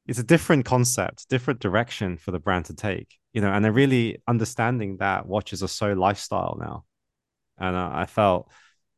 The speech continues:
using a, a strong, you know, Day Day, which is one of their strongest collections,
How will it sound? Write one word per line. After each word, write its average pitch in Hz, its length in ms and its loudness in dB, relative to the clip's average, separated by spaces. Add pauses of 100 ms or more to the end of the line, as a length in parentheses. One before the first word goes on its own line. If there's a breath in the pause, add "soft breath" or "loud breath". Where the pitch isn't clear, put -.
using 110 380 4
a, 98 100 2 (100)
a 90 100 -4
strong, 117 560 2
you 107 120 0
know, 85 160 0
Day 107 260 2
Day, 87 200 -2
which 92 160 -8
is 87 100 -10
one 92 100 0
of 85 80 -2
their 85 100 -4
strongest 92 460 -2
collections, 87 720 -6